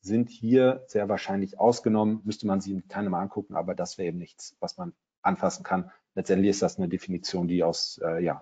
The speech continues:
dem bürgerlichen Gesetzbuch, äh, so mehr oder weniger übernommen wurde.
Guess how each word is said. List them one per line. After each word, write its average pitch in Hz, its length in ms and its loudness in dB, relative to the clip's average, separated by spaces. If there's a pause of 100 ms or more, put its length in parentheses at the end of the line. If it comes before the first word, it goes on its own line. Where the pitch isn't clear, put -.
dem 90 120 -2
bürgerlichen 87 420 4
Gesetzbuch, 78 500 -6 (460)
äh, 85 100 -4
so 87 320 0
mehr 85 140 2
oder 85 160 0
weniger 80 240 -2
übernommen 151 360 -8
wurde. 147 240 -8